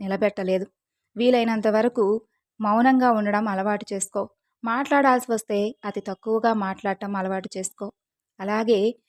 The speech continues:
ఇక మరొక విషయం, నీలో ఉన్నటువంటి బలహీనతలో నీ మూర్ఖత్వం కూడా పుడుతుంది. ఎత్తైనటువంటి కొండ శిఖరాలను ఎక్కాలి అని అనుకుంటే రాళ్ళు, రప్పలు,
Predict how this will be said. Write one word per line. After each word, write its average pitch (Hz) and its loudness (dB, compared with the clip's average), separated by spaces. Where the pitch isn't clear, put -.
ఇక 226 -6
మరొక 208 0
విషయం, 208 -2
నీలో 285 4
ఉన్నటువంటి 233 0
బలహీనతలో 208 0
నీ 240 2
మూర్ఖత్వం 226 -2
కూడా 208 -2
పుడుతుంది. 190 -6
ఎత్తైనటువంటి 233 -2
కొండ 208 -4
శిఖరాలను 220 -2
ఎక్కాలి 214 -2
అని 208 -2
అనుకుంటే 208 -6
రాళ్ళు, 240 4
రప్పలు, 226 0